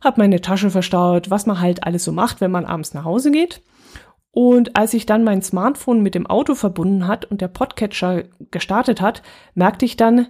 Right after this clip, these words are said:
dass mindestens schon ein Podcast zu Ende gespielt und ein weiterer bis zur Hälfte abgelaufen war. Wie viel Podcasts da noch auf meiner Playliste dazwischen lagen,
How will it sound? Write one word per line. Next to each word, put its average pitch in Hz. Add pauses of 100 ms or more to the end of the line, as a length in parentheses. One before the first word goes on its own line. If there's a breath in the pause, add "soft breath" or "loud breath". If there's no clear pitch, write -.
dass 202
mindestens 226
schon 180
ein 233
Podcast 208
zu -
Ende 240
gespielt 247
und 196
ein 185
weiterer 202
bis 202
zur 185
Hälfte 185
abgelaufen 156
war. 135 (480 loud breath)
Wie 202
viel 226
Podcasts 233
da 202
noch 185
auf 185
meiner 190
Playliste 190
dazwischen 240
lagen, 196